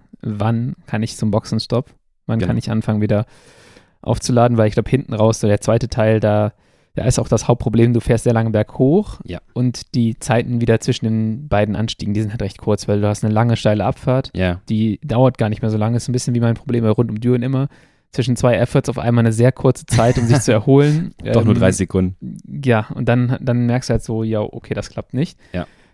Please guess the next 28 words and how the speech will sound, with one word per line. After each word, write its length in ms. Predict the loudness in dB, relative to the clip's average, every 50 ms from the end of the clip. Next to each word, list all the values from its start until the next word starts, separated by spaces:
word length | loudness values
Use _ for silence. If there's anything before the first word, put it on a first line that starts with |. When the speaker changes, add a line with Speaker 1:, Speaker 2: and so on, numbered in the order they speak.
| _ -4
Speaker 1:
Äh, 300 | 0 4 4 6 6 4
das 180 | 2 2 2
heißt, 380 | 2 2 2 0 -4 -10 -18 -20 _ _ _ _ _ _ _ _ _ _ _ _ _ _ _ _ _ _ _ _ _ _ -2
wirklich 320 | 0 2 4 4 2 4
bewusst 460 | 2 2 4 4 4 4 2 2 0
wissen, 460 | 0 0 2 2 0 0 0 -2 -4
äh, 240 | -8 -14 -16 -16 -16 -16 -16 -18 -12 -8
wie 200 | -2 0 0 2
immer, 280 | 4 4 4 4 4 4
wie 180 | 2 2 2 2
was 140 | 2 2
wir 80 | 2 2
immer 100 | 2 2
predigen, 460 | 2 2 2 4 4 2 0 -2 -6 -4
ihr 160 | 0 2 2
müsst 240 | 2 2 2 0 0
wissen, 240 | 0 0 2 2
was 160 | 0 2 2 0
ihr 60 | 0
da 100 | 0 0
macht, 380 | 0 0 -2 -2 -6 -8 -8
was 120 | -6 -4 -4
das 100 | -4 -2
Speaker 2:
Ja. 60 | 0
Speaker 1:
für 60 | 0 0
euren 120 | 0 0
Körper 220 | 0 -2 -2 0
bedeutet 580 | 0 0 0 2 2 0 0 2 0 0 -2